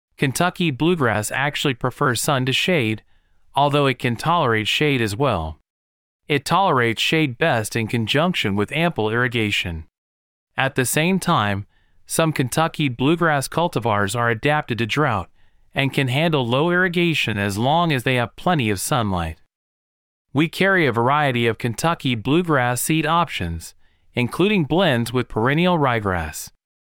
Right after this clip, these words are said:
Advanced H G T and three sixty-five S S are two that perform well in the National Turf Grass Evaluation Program trial after trial. Advanced H G T is a hardy bluegrass seed blend that is easy to grow,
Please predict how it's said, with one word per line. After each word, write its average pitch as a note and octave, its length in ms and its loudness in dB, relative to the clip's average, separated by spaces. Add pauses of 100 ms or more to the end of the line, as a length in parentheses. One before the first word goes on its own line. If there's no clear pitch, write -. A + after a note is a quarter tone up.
(260)
Advanced C#3 600 0
H C#3+ 280 0
G D#3+ 160 0
T C3 340 0
and A#2+ 240 -2
three F3+ 320 0
sixty-five F3 720 0
S E3+ 240 0
S A#2+ 300 0 (100)
are B2 160 2
two F#3+ 340 2
that B2 220 0
perform D#3 500 2
well C3+ 280 2
in B2 80 0
the A#2 100 2
National D#3 540 0
Turf A#2 460 0
Grass B2 400 0
Evaluation D#3 760 0
Program C3 500 0
trial A#2 400 0
after A#2+ 280 -2
trial. B2+ 520 -2 (680)
Advanced C#3+ 560 0
H D3 240 0
G D3 160 0
T C#3 300 0
is A2+ 120 2
a A2+ 120 2
hardy D#3 340 0
bluegrass B2 680 0
seed C3+ 320 0
blend A#2+ 440 2
that A#2+ 100 4
is A#2+ 180 -2
easy D#3 300 0
to A#2+ 140 -2
grow, A2+ 480 0